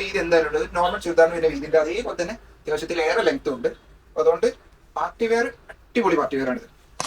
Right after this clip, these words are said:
നല്ല മെറൂൺ കളർ സിൽക്കി മെറ്റീരിയൽ ആയതുകൊണ്ട് തന്നെ ഞാൻ എപ്പോഴും സിൽക്കി മെറ്റീരിയൽ കാണിക്കുമ്പോൾ നിങ്ങളോട് എടുത്തെടുത്ത് പറയുന്ന കാര്യമാണ് ഷൈനിങ്, തിളങ്ങണ ആ ഒരു ഇത്. അങ്ങനത്തെ ഒരു ക്ലോത്ത് ആണിത്. നിങ്ങൾക്ക് ഈ വീഡിയോയിൽ കാണുമ്പോൾ അത്ര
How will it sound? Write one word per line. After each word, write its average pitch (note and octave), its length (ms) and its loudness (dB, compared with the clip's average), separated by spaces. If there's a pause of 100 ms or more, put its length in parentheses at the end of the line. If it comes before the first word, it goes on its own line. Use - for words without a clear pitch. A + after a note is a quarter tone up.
(180)
നല്ല D#3 140 2 (100)
മെറൂൺ D3 260 0
കളർ B2 160 -6 (1040)
സിൽക്കി A#3+ 340 -6
മെറ്റീരിയൽ A#3 380 6
ആയതുകൊണ്ട് G3+ 240 2
തന്നെ G#3 140 -2 (120)
ഞാൻ F3+ 160 2
എപ്പോഴും A#3 340 4
സിൽക്കി F#3+ 240 -6
മെറ്റീരിയൽ G3+ 300 0 (100)
കാണിക്കുമ്പോൾ F3+ 360 -2
നിങ്ങളോട് F3+ 260 0
എടുത്തെടുത്ത് E3+ 340 -4
പറയുന്ന D#3+ 240 0
കാര്യമാണ് D3 260 0 (180)
ഷൈനിങ്, D3+ 380 -2 (140)
തിളങ്ങണ D#3+ 420 2
ആ - 80 2
ഒരു A#2+ 100 -8
ഇത്. - 80 -18 (540)
അങ്ങനത്തെ F#3+ 300 2
ഒരു - 80 -4
ക്ലോത്ത് C#3+ 280 2
ആണിത്. C3+ 200 -2 (720)
നിങ്ങൾക്ക് E3 280 0
ഈ - 20 0 (100)
വീഡിയോയിൽ A3+ 380 0
കാണുമ്പോൾ G3+ 220 2
അത്ര F3+ 120 -4